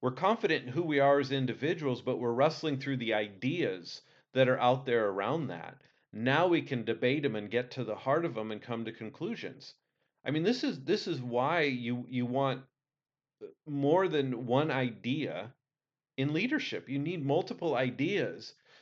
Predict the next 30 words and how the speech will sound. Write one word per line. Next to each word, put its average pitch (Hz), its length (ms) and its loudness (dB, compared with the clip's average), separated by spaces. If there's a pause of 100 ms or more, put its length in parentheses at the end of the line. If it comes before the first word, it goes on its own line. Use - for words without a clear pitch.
so 160 160 -2
that 143 220 -4
there 147 140 -2
can 147 200 -6
be 147 120 -6
some 190 400 -2
sense 165 500 -4
of 123 260 2 (200)
a 123 100 -2
balancing 147 800 -2
out, 127 300 0
that 95 80 -10
you 123 120 -4
don't 151 200 0
just 139 200 -8
get 127 160 -2
so 131 200 -2
one-sided 120 800 -2
in 101 120 -8
it, 98 180 -8
that 87 100 -12
you, 113 280 -6
you 110 140 -10
have 127 320 -4
to 110 100 -8
look 110 240 -8
at 95 160 -12
both. 110 300 -4 (480)
You, 135 220 -4 (920)
you, 135 480 -2